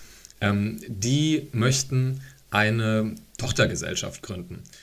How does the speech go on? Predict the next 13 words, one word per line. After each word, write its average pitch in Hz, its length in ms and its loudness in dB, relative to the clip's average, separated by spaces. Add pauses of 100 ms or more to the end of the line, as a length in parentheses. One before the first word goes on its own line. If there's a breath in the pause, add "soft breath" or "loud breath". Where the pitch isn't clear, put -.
(160 loud breath)
Ähm, 95 220 -4
diese 98 180 -2
Tochtergesellschaft, 117 1080 4
ähm, 98 380 0
ich - 100 -8
glaube, 101 160 4
der 98 100 6
Name 98 360 4
soll 95 220 2
Media 113 400 4
Co 135 520 4 (160)
heißen, 123 460 2 (640)
ähm, 113 380 4